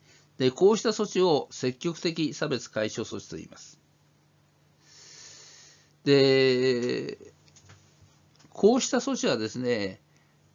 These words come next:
えー、平等のための差別、ね。最終的には平等にするための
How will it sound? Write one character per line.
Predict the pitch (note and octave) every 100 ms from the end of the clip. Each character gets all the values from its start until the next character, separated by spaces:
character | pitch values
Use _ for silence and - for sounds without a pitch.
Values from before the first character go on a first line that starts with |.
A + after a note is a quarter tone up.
| _ _ _ _
え | A2 G#2+ G#2+ G2+ F#2+ D#2+ _ _ _ -
ー、 | A#2
平 | D3 G3 A#3+ A#3
等 | B3 B3
の | A#3+
た | A#3 A3+
め | A3
の | B2
差 | - B2
別、 | G#2+ - - _ _ _ -
ね。 | G#3+ _ _ _ _ _ _ _ _ _ _ _ _ _ _ _ _
最 | - F#3+ G3
終 | A#3 A3
的 | G#3+ G3+
に | A3+ A#3
は | D3+
平 | D3 D#3
等 | E3+ F3
に | E3
す | E3
る |
た | E3 E3+
め | D3+
の | D3+ C3+ G2+